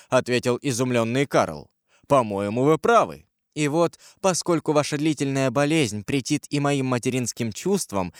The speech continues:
и благу государства, а кроме того, принимая во внимание, что болезнь может вредно отразиться на вашем моральном состоянии,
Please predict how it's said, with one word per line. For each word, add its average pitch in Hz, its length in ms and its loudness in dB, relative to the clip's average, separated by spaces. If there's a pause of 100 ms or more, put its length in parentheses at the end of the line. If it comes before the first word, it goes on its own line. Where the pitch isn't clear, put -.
(140)
и 196 100 2
благу 160 300 0
государства, 127 920 -2 (240)
а 120 140 2
кроме 143 320 0
того, 131 420 0 (200)
принимая 156 500 2
во 120 120 0
внимание, 135 520 -2
что - 200 -6
болезнь 117 340 2
может 123 320 -4
вредно 123 380 0
отразиться 123 680 -2 (200)
на 170 140 0
вашем 143 280 0
моральном 143 520 0
состоянии, 110 800 -2